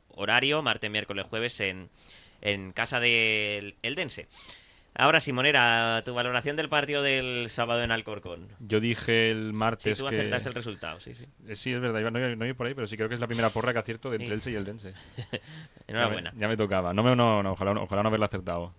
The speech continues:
Speaker 2: Y si hubieran salido la de Miguel Santiago, por ejemplo. Eh, pf, yo dije que el punto podía ser bueno, pero no me parece bueno porque si hubiera sido un partido en el que al Eldense se le escapa,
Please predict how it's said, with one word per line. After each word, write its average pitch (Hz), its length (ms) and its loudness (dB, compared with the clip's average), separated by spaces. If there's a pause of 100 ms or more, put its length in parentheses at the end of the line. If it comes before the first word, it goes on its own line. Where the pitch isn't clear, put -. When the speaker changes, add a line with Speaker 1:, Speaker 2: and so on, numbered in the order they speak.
Speaker 2:
Y 98 140 -4
si 90 80 -4
hubieran 101 560 -2
salido 98 280 -4
la 95 100 -2
de 92 80 -4
Miguel 92 200 -4
Santiago, 85 380 -8
por 85 100 -6
ejemplo. 82 380 -12 (300)
Eh, 107 680 8
pf, - 640 -14
yo 101 220 -2
dije 104 340 -6
que 101 60 -2
el 95 80 -6
punto 95 280 -6
podía 95 160 -4
ser 85 140 -8
bueno, 90 260 -8
pero 87 440 -8 (460)
no 101 460 0
me 110 100 4
parece 107 280 4
bueno 107 240 2
porque 92 640 -2
si - 120 -6
hubiera 98 160 0
sido 107 140 -2
un 98 80 -4
partido 104 340 0
en 101 60 0
el 98 100 -4
que 101 160 0
al 101 80 0
Eldense 101 340 -4
se 98 120 -6
le 98 40 -2
escapa, 98 480 0